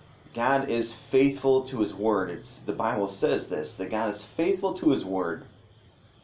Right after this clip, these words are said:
He will, he, otherwise he's a liar, and God is not a liar. So if you have received this word, and it was from a true prophet, it's coming. It's coming.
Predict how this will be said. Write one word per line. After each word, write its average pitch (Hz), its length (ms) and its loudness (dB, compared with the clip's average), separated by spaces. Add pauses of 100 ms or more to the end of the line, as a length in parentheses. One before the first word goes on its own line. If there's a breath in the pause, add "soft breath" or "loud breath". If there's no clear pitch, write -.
(640)
He 143 100 4
will, 139 420 4 (600)
he, - 160 -14 (200)
otherwise 196 360 6
he's 175 140 -2
a 139 80 6
liar, 135 420 0 (160)
and 135 120 0
God 143 200 6
is 131 120 0
not 139 140 4
a 127 60 6
liar. 113 400 2 (400 soft breath)
So 135 220 6
if 131 100 -2
you 165 120 2
have 151 180 2
received 156 580 0
this 147 280 4
word, 95 400 2
and 95 120 0
it 107 140 -2
was 160 460 4
from 147 280 2
a 113 120 2
true 170 460 4
prophet, - 560 -6 (1000)
it's - 140 -12
coming. - 420 -2 (1700)
It's - 140 -20
coming. - 360 -10